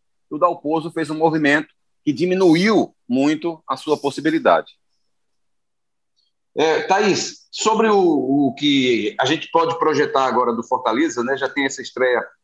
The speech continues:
Speaker 2: na quinta-feira, o Colo-Colo do Chile, mais uma vez o jogo vai ser no Castelão, mais uma vez porque teve agora essa final e vai, na sequência, emendar aí com a estreia na Libertadores da América. Qual o nível de confiança do torcedor do Fortaleza,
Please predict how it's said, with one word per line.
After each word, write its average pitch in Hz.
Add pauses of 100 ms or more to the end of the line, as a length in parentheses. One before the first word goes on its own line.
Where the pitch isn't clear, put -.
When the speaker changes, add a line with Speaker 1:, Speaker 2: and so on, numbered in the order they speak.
(180)
Speaker 2:
na 131
quinta-feira, 156
o -
Colo-Colo 143
do 120
Chile, 143
mais 156
uma 135
vez 147
o 123
jogo 135
vai 127
ser 131
no 123
Castelão, 127 (540)
mais 127
uma 139
vez 156
porque 156
teve 135
agora 127
essa 127
final 190
e 226
vai, 180
na 180
sequência, 175
emendar 151
aí 143
com 165
a 151
estreia 139 (200)
na 147
Libertadores 143
da 139
América. 98 (220)
Qual 240
o 262
nível 247
de 202
confiança 160
do 135
torcedor 135
do 117
Fortaleza, 135